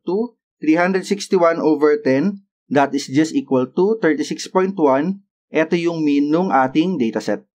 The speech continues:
So, this is the process kung paano tayo magsosolve ng mean ng ungrouped data. Let us proceed sa ating pangalawa na measure of central tendency. Here, we have our median.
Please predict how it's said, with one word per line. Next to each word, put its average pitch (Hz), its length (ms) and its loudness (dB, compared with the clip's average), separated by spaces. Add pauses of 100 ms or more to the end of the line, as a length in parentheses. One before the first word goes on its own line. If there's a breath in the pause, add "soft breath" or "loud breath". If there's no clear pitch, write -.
(320)
So, 170 160 -2
this 185 160 -2
is 196 80 -10
the 196 140 0
process 190 340 2
kung 190 160 0
paano 180 320 0
tayo 190 240 0
magsosolve 165 640 0
ng 160 240 -4
mean 147 320 0
ng 190 160 2
ungrouped 139 400 -2
data. 107 480 -6 (320)
Let 180 80 2
us 214 120 -4
proceed 214 280 2
sa 180 160 4
ating 180 160 -2
pangalawa 160 400 4
na 147 80 2
measure 151 320 2
of 135 80 0
central 160 400 0
tendency. 151 720 -2 (400)
Here, 175 480 -2 (640)
we 147 160 0
have 151 240 2
our 131 320 0
median. 110 560 -4